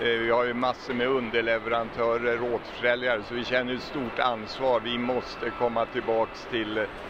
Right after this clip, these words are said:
normalitet, och jag är väldigt glad att vi kan göra det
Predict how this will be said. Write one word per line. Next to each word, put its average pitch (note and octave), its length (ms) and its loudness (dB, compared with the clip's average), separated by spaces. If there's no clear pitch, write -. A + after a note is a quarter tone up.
normalitet, A#2 880 0
och B2 60 -2
jag A#2+ 60 6
är A#2+ 40 4
väldigt A#2 300 0
glad A#2 300 2
att A2+ 140 2
vi A2+ 140 -4
kan A#2 160 0
göra A2 380 2
det A2 220 0